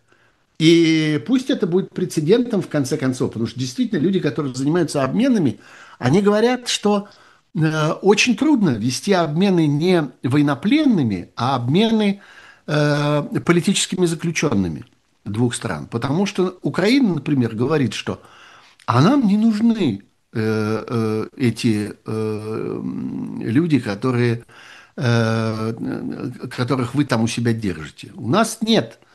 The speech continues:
э, э, мы сами никаких политических заключенных не имеем».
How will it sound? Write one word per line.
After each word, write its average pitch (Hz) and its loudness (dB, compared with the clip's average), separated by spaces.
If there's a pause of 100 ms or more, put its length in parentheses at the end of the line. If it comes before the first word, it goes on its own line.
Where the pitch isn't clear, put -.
(360)
э, 113 -2
э, - -8 (120)
мы 120 2
сами 190 0
никаких 123 -2
политических 117 -2
заключенных 113 -4
не 104 -2
имеем». 226 0